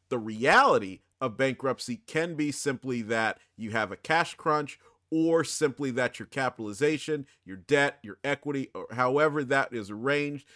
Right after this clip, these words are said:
certain agreements that go along with that, labor agreements, you name it, are simply not working at this time. So a lot of things can be agreed to that will work at a certain period, but now as we get here,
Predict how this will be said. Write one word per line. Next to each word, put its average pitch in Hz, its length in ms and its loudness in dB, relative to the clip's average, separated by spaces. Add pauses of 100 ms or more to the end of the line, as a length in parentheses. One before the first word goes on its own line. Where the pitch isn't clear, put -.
certain 139 320 0
agreements 135 460 -4
that 110 80 -10
go 120 180 -2
along 110 280 -4
with 147 200 -2
that, 143 240 -2
labor 139 380 -2
agreements, 139 500 -6
you 135 140 -4
name 135 240 -4
it, 117 100 -8 (220)
are 135 100 0
simply 170 500 -4
not 143 320 -2
working 123 440 -6 (120)
at 117 280 -2
this 113 260 -8
time. - 420 -6 (240)
So 151 360 4
a 143 40 0
lot 160 280 6
of 196 100 -2
things 180 320 -4
can 160 280 -2
be 151 120 -6
agreed 135 500 -4
to 131 200 -2
that 120 260 -2
will 143 240 0
work 131 400 -4
at 127 100 0
a 117 60 -2
certain 139 340 -4
period, 147 400 -4 (240)
but 131 200 -2
now 139 300 4
as 139 260 0
we 127 120 -6
get 117 200 -2
here, 131 340 -4